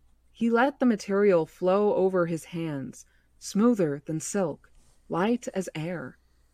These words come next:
"Use it well," the note had said. He had to try it now. He slipped out of bed and wrapped the cloak around himself, looking down at his legs. He saw only moonlight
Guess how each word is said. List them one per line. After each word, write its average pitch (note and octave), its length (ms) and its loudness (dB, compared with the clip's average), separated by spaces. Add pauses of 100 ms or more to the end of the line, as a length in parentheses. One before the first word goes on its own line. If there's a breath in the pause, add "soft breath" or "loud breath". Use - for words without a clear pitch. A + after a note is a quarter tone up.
(440)
"Use A#3+ 280 0
it C#4 160 -4
well," F3 520 2
the F3 100 6
note D3 300 0
had D3 160 -12
said. - 360 -12 (1500)
He G3+ 160 6
had E3+ 300 2
to F3+ 80 2
try C#3+ 280 -2
it C#3 140 0
now. D#3+ 480 -2 (680)
He F#3 140 -2
slipped G#3 300 0
out F3+ 140 2
of E3 120 -6
bed E3+ 420 0
and D3+ 180 -2
wrapped E3+ 280 0
the G3 80 -4
cloak F3+ 380 0
around D#3 340 -2
himself, C#3 500 -8 (320)
looking G#3 320 4
down F#3 300 0
at F3 120 -2
his E3+ 180 -2
legs. C#3+ 420 -6 (540)
He A3 100 0
saw C#4+ 300 6
only C4 320 8
moonlight G#3 560 4